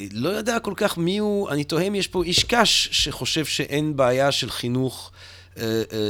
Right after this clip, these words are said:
לשנאה גם בחברה הפלסטינית. מה, באמת אנשים במרץ לא יודעים שיש, אה, שנאה כלפי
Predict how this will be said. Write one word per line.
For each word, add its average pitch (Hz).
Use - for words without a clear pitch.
לשנאה 117
גם 123
בחברה 113
הפלסטינית. 98
מה, 98
באמת 92
אנשים 139
במרץ 131
לא 123
יודעים 143
שיש, 113
אה, 110
שנאה 123
כלפי 123